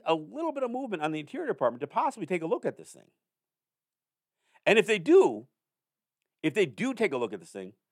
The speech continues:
who knows? The state might have to pay that half a billion dollars back.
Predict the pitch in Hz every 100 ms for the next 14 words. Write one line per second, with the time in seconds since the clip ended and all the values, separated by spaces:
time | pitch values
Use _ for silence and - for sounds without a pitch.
0 | _ _ _ _ _ 214 208 269 240 98
1 | 208 370 139 113 95 - 120 117 135 139
2 | 85 123 143 139 202 254 - 65 -